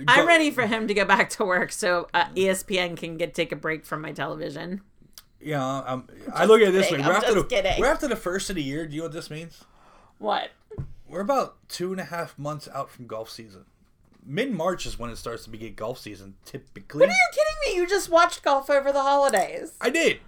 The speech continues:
Speaker 2: But, I mean, but for me to go out and play. No, golf season actually for the P G A Tour starts this weekend in
Speaker 1: And
Speaker 2: Hawaii.
Speaker 1: you're all ready 'cause you got a new golf bag and you
Speaker 2: I
Speaker 1: got
Speaker 2: did.
Speaker 1: golf balls for
Speaker 2: Golf
Speaker 1: Christmas
Speaker 2: balls, a
Speaker 1: and
Speaker 2: new golf bag. I'm set to go.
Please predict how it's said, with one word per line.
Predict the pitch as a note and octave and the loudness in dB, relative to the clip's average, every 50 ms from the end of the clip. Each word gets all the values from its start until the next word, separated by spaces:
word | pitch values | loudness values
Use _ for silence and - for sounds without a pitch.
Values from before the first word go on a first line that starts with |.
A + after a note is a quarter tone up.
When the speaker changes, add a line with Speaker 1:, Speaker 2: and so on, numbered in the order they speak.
| - - A4+ A#4 D3+ - | -8 0 0 0 4 6
Speaker 2:
But, | A3+ A3+ A3+ G#3 - - | 8 8 8 8 6 2
I | G3 G3+ | -2 0
mean, | A3 A3 G3+ F#3 D#3+ | 2 2 0 2 2
but | E3 F3+ D3+ - | 2 0 0 -2
for | - - - G3 F#3+ | -10 -2 0 2 4
me | G3 A3 | 4 4
to | A3 G3 | 4 4
go | F#3 F#3+ | 4 2
out | E3+ | 2
and | C#3 B2 | 0 -4
play. | - E3 F#3+ F3 A#2+ - - _ _ - _ _ _ _ - - _ _ _ _ _ _ _ | -2 -2 -2 -2 -2 -6 -10 _ _ -20 _ _ _ _ -20 -20 _ _ _ _ _ _ _
No, | - G3 G3 C#3+ | 2 4 4 4
golf | B2+ A#2 D#3 G3+ C#4 E4+ | 4 2 4 4 4 4
season | - - D4+ B3 F#3 E3 D#3+ D3+ | 4 2 4 4 4 2 -2 -4
actually | B2 D#3 F3+ G3 G3 - G3+ F#3+ | -4 -2 -2 -2 -2 -2 -2 -2
for | - F3 | -2 -2
the | D3 C#3 | -4 -2
P | - F3+ F3+ | -4 -6 -4
G | E3 F#3 F#3 E3 | -2 0 0 0
A | D#3 | 0
Tour | - D#3 F3 G3+ A#3 B3+ B3 - - | 0 0 2 2 0 0 -4 -10 -16
starts | - - - - - - G#3 A3 G#3 - - | -16 -12 -12 -8 -4 -2 -2 -2 -2 -4 -6
this | - F#3 D3 - | -6 -6 -6 -4
weekend | G3 F#3+ - D3 A2+ G#2 - - - - - - - - _ _ _ _ - | -4 -4 -4 -4 -8 -8 -10 -14 -18 -20 -20 -20 -20 -20 _ _ _ _ -6
in | F3 F#3+ | 0 2
Speaker 1:
And | G3 G3 G3 | 4 4 6
Speaker 2:
Hawaii. | F#3+ G3 F#3+ F#3+ F3 | 6 8 6 8 8
Speaker 1:
you're | G3 G#3 A3+ | 8 10 12
all | A#3+ A#3 G#3 | 12 12 12
ready | F#3 F#3+ F3+ F#3 F#3 E3+ D#3 D3+ D#3 D#3 - - - - | 10 8 6 4 4 0 -2 -2 -4 -8 -10 -12 -14 -12
'cause | - D#3+ D3+ | -12 -12 -10
you | E3+ E3 | -6 -2
got | F3+ E3+ E3 | -2 -2 0
a | D#3+ | -2
new | E3 E3+ | -4 -4
golf | D#3+ E3+ E3 D#3 D#3 - - | 0 2 2 2 2 0 -2
bag | D#3+ D3+ D3 D3+ D#3 E3+ | -2 0 0 0 -2 -2
and | D#3+ D#3+ | -4 -4
you | D3+ | -2
Speaker 2:
I | |
Speaker 1:
got | C#3+ D3+ D#3+ - | 0 2 2 2
Speaker 2:
did. | F#3+ | 4
Speaker 1:
golf | F3 D#3+ D#3 D#3+ - - | 4 6 6 4 4 0
balls | - E3+ E3 E3 E3+ - - | 0 0 0 0 -2 -6 -10
for | - - | -12 -14
Speaker 2:
Golf | - | -6
Speaker 1:
Christmas | - D#3+ D#3 F#3+ F#3+ - - - | -6 -6 -6 -6 -8 -10 -8 -6
Speaker 2:
balls, | A2+ A2+ - - - | -6 -8 -8 -6 -6
a | C#3 C#3 C#3+ C#3+ | -4 -4 -4 -6
Speaker 1:
and | D3 C#3+ | -8 -10
Speaker 2:
new | G#2+ G2+ | -12 -10
golf | - A2 A#2 A#2 - - | -8 -8 -8 -8 -10 -14
bag. | C3+ C#3 C#3+ C#3+ C3+ C3+ - - _ - | -12 -12 -10 -12 -12 -14 -20 -20 _ -16
I'm | A2+ C#3 C#3+ | -16 -14 -14
set | - - D#3 B2+ - | -10 -10 -10 -10 -8
to | |
go. | G#2 A#2+ C3+ C3+ G#2+ | -6 -2 -2 -2 -2